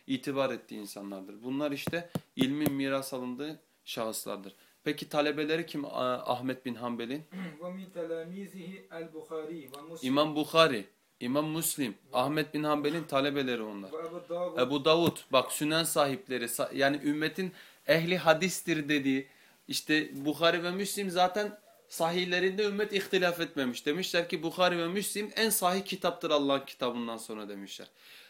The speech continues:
Speaker 1: Bukhari ve Müslim'de zayıf ve uydurma hadisi yoktur demişler. Onlar kimin talebesi?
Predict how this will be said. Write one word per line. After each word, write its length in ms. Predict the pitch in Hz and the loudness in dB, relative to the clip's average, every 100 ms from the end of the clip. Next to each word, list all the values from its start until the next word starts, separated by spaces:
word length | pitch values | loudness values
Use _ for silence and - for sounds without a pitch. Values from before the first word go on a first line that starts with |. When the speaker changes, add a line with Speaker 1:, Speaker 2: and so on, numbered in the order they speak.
| _ | _
Speaker 1:
Bukhari 380 | 127 135 185 196 | -6 4 8 8
ve 80 | 190 | 6
Müslim'de 540 | 190 180 196 190 202 160 | 2 -2 -2 2 2 0
zayıf 420 | 143 165 190 190 | 2 4 4 2
ve 40 | 185 | -4
uydurma 460 | 180 170 180 185 | -4 -2 -2 0
hadisi 340 | 175 170 165 190 | -2 -2 -2 -2
yoktur 360 | 190 175 156 | -2 -4 -2
demişler. 500 | 156 156 147 - - - - - - | 0 0 0 0 0 -2 -20 -16 2
Onlar 400 | 156 170 196 196 | 4 6 6 4
kimin 240 | 202 202 | 0 0
talebesi? 640 | 196 180 175 175 - 233 | 4 4 4 -2 -2 -6